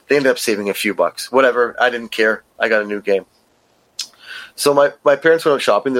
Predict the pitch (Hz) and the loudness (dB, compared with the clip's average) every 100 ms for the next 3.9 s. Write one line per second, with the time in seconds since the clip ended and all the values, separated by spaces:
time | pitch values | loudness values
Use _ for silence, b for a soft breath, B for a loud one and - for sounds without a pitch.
0 | 113 120 110 110 110 127 127 101 - _ | -2 -2 -2 0 0 0 0 -2 -6 _
1 | 147 - - 139 135 131 180 226 120 104 | -2 -2 -2 -2 -2 -2 -2 0 -2 -2
2 | - 107 117 - 101 - 120 117 113 - | -6 -10 -10 -4 -4 0 2 0 -2 -12
3 | B B B - - 107 - 98 87 | B B B -6 -2 -2 -4 -8 -8